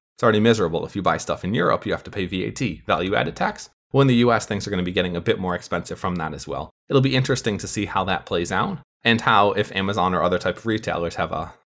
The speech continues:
have a better advantage. And the last implication that I think is really interesting is reduced brand loyalty.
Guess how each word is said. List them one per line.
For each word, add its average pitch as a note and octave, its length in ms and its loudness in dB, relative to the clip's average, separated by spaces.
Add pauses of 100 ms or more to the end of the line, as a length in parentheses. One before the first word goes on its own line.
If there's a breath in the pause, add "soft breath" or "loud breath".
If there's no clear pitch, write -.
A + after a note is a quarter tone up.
(100)
have F2+ 120 2
a F2+ 60 2
better F#2 220 4
advantage. C#3+ 600 -2
And A2+ 120 -2
the B2 40 0
last F3+ 280 0
implication C3+ 480 -2
that - 80 -6
I G#2+ 80 -2
think G#2+ 180 -4
is G2 100 -10
really F#2 280 -2
interesting - 460 -12
is - 340 -12 (180)
reduced B2 340 2
brand F#2 380 2
loyalty. C2 460 -8